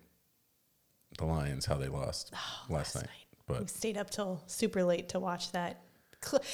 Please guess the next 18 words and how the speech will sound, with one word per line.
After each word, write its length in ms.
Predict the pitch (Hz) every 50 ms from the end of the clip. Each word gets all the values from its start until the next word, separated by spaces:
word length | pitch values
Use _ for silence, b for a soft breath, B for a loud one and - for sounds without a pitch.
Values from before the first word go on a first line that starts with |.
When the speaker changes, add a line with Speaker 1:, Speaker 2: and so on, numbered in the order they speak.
| B B B
Speaker 2:
there's 160 | 370 453 453
been 120 | 453 415 -
some 120 | 302 247
crazy 380 | - - - 233 240 240 190 220
games 280 | 180 202 180 180 180 180
on. 160 | 165 160 165
Let 80 | - 214
me 120 | 208 208
just 180 | 180 175 - -
say 120 | 160 - -
that. 60 | 92
Speaker 1:
Yeah. 180 | 85 73 69 - -
Speaker 2:
So 280 | - - - - - - B B B B B B
Speaker 1:
Yeah. 100 | - -
Speaker 2:
ho-, 180 | 262 269 262 - - - -
hopefully 300 | - 254 240 - 262 247
the 120 | 240 226 214
Ducks 480 | 190 202 196 185 185 - - - -